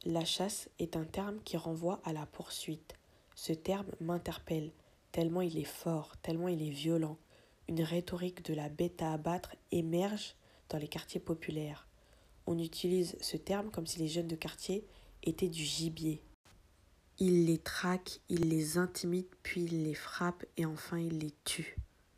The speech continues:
Le enfin stipule de la préméditation.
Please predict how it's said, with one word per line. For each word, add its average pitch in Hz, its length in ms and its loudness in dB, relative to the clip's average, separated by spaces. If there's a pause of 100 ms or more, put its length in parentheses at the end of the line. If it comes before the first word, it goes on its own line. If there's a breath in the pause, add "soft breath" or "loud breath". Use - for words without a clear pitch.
(540)
Le 165 380 4
enfin 185 540 2
stipule 190 680 -2
de 175 100 0
la 156 160 2
préméditation. 170 960 -2